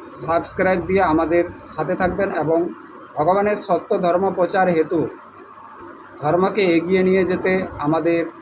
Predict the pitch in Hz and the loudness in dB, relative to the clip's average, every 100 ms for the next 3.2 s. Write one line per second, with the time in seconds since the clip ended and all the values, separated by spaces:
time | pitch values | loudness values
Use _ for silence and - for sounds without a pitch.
0 | - - - - 185 180 208 208 - - | -20 -18 -16 -8 -6 0 0 0 -4 -2
1 | 160 156 147 156 180 123 - - - 160 | 2 4 2 -2 0 -2 -2 -10 -4 -2
2 | 190 185 190 175 180 160 151 160 147 - | 0 2 2 2 0 0 -2 -4 -6 -8
3 | 120 | -8